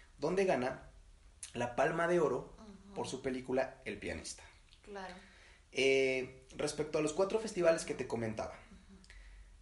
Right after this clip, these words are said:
Speaker 1: en San Sebastián, en el año dos mil diez, gana el Fiprechi por El escritor fantasma.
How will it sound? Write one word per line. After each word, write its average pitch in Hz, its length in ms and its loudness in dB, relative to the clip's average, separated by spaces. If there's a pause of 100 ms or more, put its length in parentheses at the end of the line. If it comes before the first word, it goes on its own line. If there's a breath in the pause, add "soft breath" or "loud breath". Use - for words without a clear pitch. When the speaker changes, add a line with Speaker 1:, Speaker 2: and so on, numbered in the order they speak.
(120)
Speaker 1:
en 151 340 2
San 151 160 0
Sebastián, 196 420 0
en 240 100 0
el 160 140 2
año 170 180 2
dos 139 200 2
mil 147 180 0
diez, 123 480 -4 (160)
gana 131 280 2
el 151 80 -2
Fiprechi 135 540 -4
por 117 240 -2
El 117 80 0
escritor 117 380 -4
fantasma. 107 440 -8